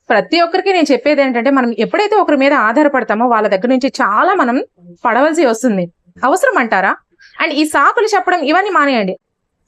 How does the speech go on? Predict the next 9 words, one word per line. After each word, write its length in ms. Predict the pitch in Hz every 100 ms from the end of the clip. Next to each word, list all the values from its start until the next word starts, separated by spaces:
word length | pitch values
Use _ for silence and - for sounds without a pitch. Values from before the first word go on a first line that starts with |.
| _ _
ప్రతి 300 | 233 220 320
టీనేజర్స్‌కి 680 | 320 277 277 320 311 311 294
కూడా 220 | 285 269
అదే 220 | 277 220 277
చెప్తున్నా, 520 | 277 - 226 196 170 _ _ _ _ _ _ _ _ _ 247
మీరు 140 | 254
ఎప్పుడైతే 560 | 233 226 302 320 320 330
కష్టపడి 540 | 311 269 339 302 294
సాధిస్తారో 920 | 302 233 247 262 277 208 185 226